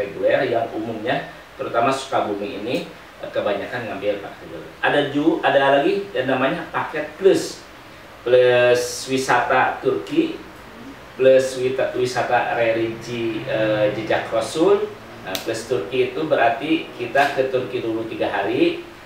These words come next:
Nah, di Turki ini banyak yang, eh, orang penasaran dengan bagaimana keindahan kota Turki. Ini sangat menarik sekali. Kalau wisata plus Turki, terutama anak muda yang sudah tua juga nggak kalah seenaknya, ya, ya,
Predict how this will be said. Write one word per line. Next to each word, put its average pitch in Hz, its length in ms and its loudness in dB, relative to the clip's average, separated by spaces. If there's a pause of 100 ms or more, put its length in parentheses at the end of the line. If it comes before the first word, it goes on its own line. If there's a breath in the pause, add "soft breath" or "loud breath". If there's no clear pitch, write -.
(140)
Nah, - 160 -2
di - 80 -2
Turki - 240 -2
ini 165 160 -2
banyak 143 320 2
yang, 131 160 0 (160)
eh, 123 500 0 (140)
orang 143 480 0
penasaran 127 560 -2
dengan 117 240 -2
bagaimana 110 640 -2 (480)
keindahan 104 560 -4
kota 104 320 -4
Turki. 104 560 -6
Ini 135 240 0
sangat 117 400 -2
menarik 120 240 0
sekali. - 560 -2 (260)
Kalau 110 480 2
wisata - 400 -2
plus - 240 -4
Turki, - 480 -6
terutama 107 480 -2
anak 104 240 -6
muda 123 400 2
yang - 160 0
sudah - 320 -4
tua - 160 -2
juga 104 240 2
nggak - 240 -4
kalah - 160 -2
seenaknya, - 720 -8
ya, 101 240 -6
ya, 131 220 4